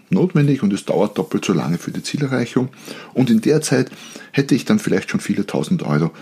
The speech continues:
verdienen können, die ich aber nicht verdient habe, weil ich einfach langsamer war als mit dem Berater. Das heißt, ein guter Berater rechnet sich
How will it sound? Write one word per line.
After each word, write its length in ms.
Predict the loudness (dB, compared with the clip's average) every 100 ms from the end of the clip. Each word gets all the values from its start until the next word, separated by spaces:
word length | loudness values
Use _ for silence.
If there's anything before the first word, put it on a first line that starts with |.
| -14
verdienen 400 | -4 0 0 0
können, 280 | 2 2 2
die 100 | 0
ich 100 | 2
aber 120 | 2
nicht 260 | 2 0
verdient 340 | -6 -2 -2 -2
habe, 220 | 0 0 -2 -14 -16 -8
weil 320 | 0 0 2
ich 280 | 0 -2 -8 -14 -6
einfach 400 | -4 0 -2 -2 -14 -8
langsamer 640 | -4 -4 -2 0 2 0
war 240 | 0 0 0 -2
als 440 | 0 0 -2 -6 -8
mit 160 | -2
dem 100 | -2
Berater. 420 | 0 -2 -4 -4
Das 160 | -4 0
heißt, 180 | 0 2
ein 140 | -2
guter 240 | -2 -4 -2
Berater 440 | 0 0 2 -2 -2 -16 -18 -18 -2
rechnet 400 | -2 0 -2 0
sich 380 | 0 0 -4